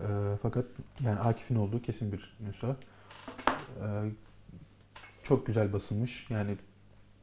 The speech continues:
edinilmek lazım diye düşünüyorum. Ee, bir diğer kitabı Büyüyen Ay'ın Mücahit Kaçar'ın Şairlerin Işıltısı başlıklı kitabı. Ee,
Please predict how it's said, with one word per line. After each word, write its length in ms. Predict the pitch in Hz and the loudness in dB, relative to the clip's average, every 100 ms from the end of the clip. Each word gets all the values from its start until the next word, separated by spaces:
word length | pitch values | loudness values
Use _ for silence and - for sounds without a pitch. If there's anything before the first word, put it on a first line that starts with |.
| - - - - - | -20 -20 -18 -18 -6
edinilmek 840 | - 117 117 113 117 117 117 - | 0 2 2 2 2 0 -2 -4
lazım 380 | 107 101 95 98 | 0 0 0 -2
diye 140 | 95 92 | -2 -4
düşünüyorum. 440 | - 98 98 131 - - - - - - - - - - - - - - - - - - | -4 -2 0 -2 -4 -20 -20 -20 -20 -20 -20 -20 -20 -20 -20 -18 -20 -20 -20 -20 -12 -2
Ee, 60 | 107 104 104 104 - - - - | 2 4 4 2 -2 -14 -18 -2
bir 140 | 131 | 6
diğer 260 | 147 139 131 | 12 12 12
kitabı 240 | - 127 | 6 6
Büyüyen 220 | 127 127 | 8 8
Ay'ın 220 | 127 143 147 | 8 6 4
Mücahit 320 | 123 123 120 | 4 8 8
Kaçar'ın 340 | - 123 123 135 | 8 4 6 4
Şairlerin 520 | - 117 117 120 131 | 4 4 6 6 4
Işıltısı 560 | 117 - 113 110 - 98 - - - - - - - - - - - - - | 0 0 0 -2 -4 -6 -10 -20 -20 -20 -20 -20 -20 -20 -20 -20 -20 -16 -6
başlıklı 380 | 120 - - - | -4 -4 -10 -14
kitabı. 300 | - 95 123 - - - - - - - - - - - | -6 -4 -4 -8 -20 -20 -20 -20 -20 -20 -20 -20 -20 -14
Ee, 40 | - | -4